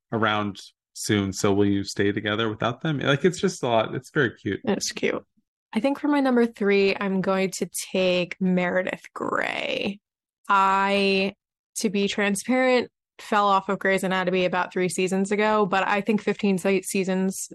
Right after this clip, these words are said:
Speaker 2: are enough for me to say that Meredith Grey is a good friend. She's so loyal. She's so protective of her friends. She will stand up for her friends whenever need be. And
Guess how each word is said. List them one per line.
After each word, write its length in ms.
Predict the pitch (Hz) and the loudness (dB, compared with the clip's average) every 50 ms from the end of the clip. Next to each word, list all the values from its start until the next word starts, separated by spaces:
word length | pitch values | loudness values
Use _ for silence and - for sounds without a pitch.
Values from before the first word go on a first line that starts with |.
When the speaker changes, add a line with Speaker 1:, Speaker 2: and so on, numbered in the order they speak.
| - - | -18 -12
Speaker 2:
are 280 | - - 196 190 190 190 | -6 -2 0 0 2 2
enough 260 | 190 180 180 180 - | 2 0 0 -2 -2
for 160 | - - 202 | -2 0 0
me 160 | 190 190 190 | 2 2 2
to 140 | - - 202 | 2 0 -2
say 280 | - - 190 185 190 190 | 0 0 0 2 2 2
that 260 | 180 185 185 - - | 2 0 0 -2 0
Meredith 360 | - 190 180 175 175 175 - - | 0 0 0 0 0 -2 -4 -4
Grey 280 | - 175 180 180 180 | -4 -2 0 2 2
is 160 | 180 180 175 | 2 0 -2
a 20 | - | -4
good 240 | - 180 180 175 - | -4 -4 -4 -2 -2
friend. 340 | - 180 180 185 185 190 - - - - - - - - - | 0 0 2 2 0 -2 -4 -8 -18 -18 -18 -18 -20 -18 -12
She's 420 | - - - - 196 190 180 - - | -8 -4 -2 0 2 2 0 0 0
so 180 | - 202 202 220 | 0 2 4 4
loyal. 400 | 220 208 196 196 202 196 190 196 | 4 6 6 6 6 4 4 2
She's 240 | - - 208 196 - | 0 0 -2 -2 0
so 100 | - 202 | 0 -2
protective 540 | - - 196 - 220 220 214 - 226 190 190 | -2 -2 -4 -2 -2 -2 0 0 -2 0 0
of 120 | 202 175 | 0 2
her 120 | 202 196 | 2 0
friends. 400 | 190 - - 185 185 185 185 185 | 0 0 0 0 0 2 0 0
She 100 | - - | 0 0
will 120 | 185 196 170 | -2 -2 -2
stand 340 | - - - 190 185 185 175 | -4 -2 -2 0 2 2 2
up 240 | - 233 208 196 - | 2 2 0 0 -2
for 160 | - - 190 | -2 -2 -2
her 160 | 170 180 185 | 0 -2 -4
friends 480 | 175 - 190 185 180 180 180 180 170 - | -2 0 0 0 2 2 0 0 0 0
whenever 320 | 190 180 180 175 170 185 | 0 0 0 2 2 2
need 260 | 180 180 180 175 165 | 2 2 2 0 -2
be. 400 | 165 180 175 175 175 180 175 185 165 _ _ _ _ - - _ _ _ _ _ _ _ | -2 -2 0 0 0 0 -2 -4 -6 _ _ _ _ -20 -20 _ _ _ _ _ _ _
And 580 | - 190 185 185 185 185 190 190 185 185 185 - | -4 -2 0 0 2 2 2 2 2 0 0 -2